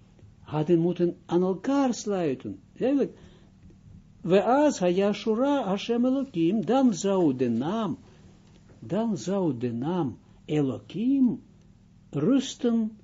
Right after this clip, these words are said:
zestien, al shnehem yachad, op beiden samen, op Kaïn en, en op de, op, eh, Hevel. Duidelijk. De ene zou zijn misschien, de ene zou zijn van het niveau van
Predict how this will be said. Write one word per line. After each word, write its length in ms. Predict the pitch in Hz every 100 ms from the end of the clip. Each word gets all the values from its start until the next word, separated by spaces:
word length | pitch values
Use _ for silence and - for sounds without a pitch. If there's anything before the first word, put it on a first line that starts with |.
| - -
zestien, 720 | 170 185 196 196 - 190 185 - - -
al 260 | 185 233
shnehem 460 | 220 - 285 269 269
yachad, 360 | 269 269 254 -
op 260 | 160 127 117
beiden 600 | 214 269 254 180 190 196 156
samen, 520 | - 240 262 247 247 - - - - -
op 340 | 254 - - - -
Kaïn 680 | 175 147 139 156 269 269 269 - -
en, 260 | 190 202 - -
en 320 | - 269 262 -
op 400 | 170 170 165 170
de, 240 | 220 240 - - -
op, 440 | 170 175 170 - -
eh, 340 | 185 185 175 165 -
Hevel. 580 | - 196 277 269 240 - - -
Duidelijk. 400 | 320 285 254 - - - 151
De 140 | 180
ene 320 | 233 220 170
zou 280 | 135 151 143
zijn 380 | 139 151 139 123
misschien, 440 | 123 - 147 117 - - -
de 100 | 165
ene 460 | 175 165 147 131 123 - - - -
zou 320 | - 139 135 123
zijn 440 | 131 135 123 110 - - - - - - - - - - -
van 220 | - 170 143
het 180 | 127
niveau 460 | 135 131 127 147 123
van 240 | - 113